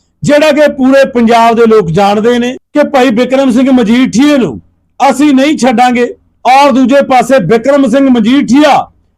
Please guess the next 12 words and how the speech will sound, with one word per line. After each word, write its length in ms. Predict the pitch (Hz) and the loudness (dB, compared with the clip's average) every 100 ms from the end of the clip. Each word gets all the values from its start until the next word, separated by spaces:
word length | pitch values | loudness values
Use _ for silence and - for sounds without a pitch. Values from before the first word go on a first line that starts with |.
| _ | _
ਆਪਣੀ 440 | 247 294 285 311 330 190 | -2 -2 -2 -2 -2 0
ਗਲਤੀ 420 | 277 302 359 311 | -2 -2 0 0
ਸਵੀਕਾਰ 640 | 254 269 - 254 254 277 - | 0 -2 0 0 2 2 2
ਕਰ 200 | 262 254 | 0 2
ਲੈਣਗੇ 440 | 269 277 262 254 - _ _ _ _ | 2 2 0 -2 -6 _ _ _ _
ਤਾਂ 220 | 208 208 285 | -2 0 0
ਅਸੀਂ 180 | 262 311 | 0 0
ਉਹਨੂੰ 200 | 320 311 | 0 0
ਰਿਹਾ 260 | 269 294 311 | 0 0 0
ਵੀ 180 | 330 | -2
ਕਰ 180 | 285 247 | 0 0
ਦਿਆਂਗੇ। 360 | 208 180 139 | 0 -2 -4